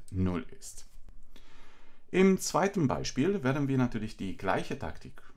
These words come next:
versuchen. Also wir klammern wieder die Terme mit der höchsten Potenz in Zähler und Nenner aus.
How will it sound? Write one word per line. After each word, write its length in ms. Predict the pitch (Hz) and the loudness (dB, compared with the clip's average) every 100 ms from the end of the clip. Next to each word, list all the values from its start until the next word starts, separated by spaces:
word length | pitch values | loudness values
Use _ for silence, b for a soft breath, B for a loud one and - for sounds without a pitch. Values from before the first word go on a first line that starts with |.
| - | -12
versuchen. 640 | - - - - - 196 247 - - - B B B B B B B | -12 -12 -12 -6 -4 -4 -6 -12 -14 -14 B B B B B B B
Also 280 | - 101 87 | 2 2 0
wir 120 | - - - - - | -6 -8 -12 -12 0
klammern 400 | 120 143 160 139 | 4 6 4 0
wieder 180 | 135 | 0
die 120 | 131 120 | 0 2
Terme 220 | 104 110 | 2 2
mit 120 | 98 | 2
der 100 | 95 | -2
höchsten 280 | 95 - 90 | -4 -4 -6
Potenz 420 | 85 87 87 - | -4 -2 -4 -4
in 100 | 82 | -6
Zähler 260 | - 78 76 | -6 -6 -6
und 120 | 71 | -6
Nenner 320 | 73 64 - | -6 -8 -2
aus. 480 | 92 170 202 - | 0 0 0 -6